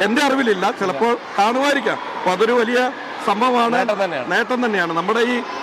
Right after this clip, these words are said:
Speaker 1: മലയോര മേഖലയെ സംബന്ധിച്ചിടത്തോളം ഒരു വിദ്യാലയം ഇത്രയും വലിയ നേട്ടം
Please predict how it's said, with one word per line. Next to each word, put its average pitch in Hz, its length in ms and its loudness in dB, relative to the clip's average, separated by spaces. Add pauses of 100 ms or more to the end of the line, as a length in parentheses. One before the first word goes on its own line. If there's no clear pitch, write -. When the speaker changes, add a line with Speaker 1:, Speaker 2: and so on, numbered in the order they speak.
(180)
Speaker 1:
മലയോര 208 400 2
മേഖലയെ 233 360 2
സംബന്ധിച്ചിടത്തോളം 208 580 0
ഒരു 208 80 0
വിദ്യാലയം 226 580 0
ഇത്രയും 254 300 0
വലിയ 254 160 0
നേട്ടം 233 400 0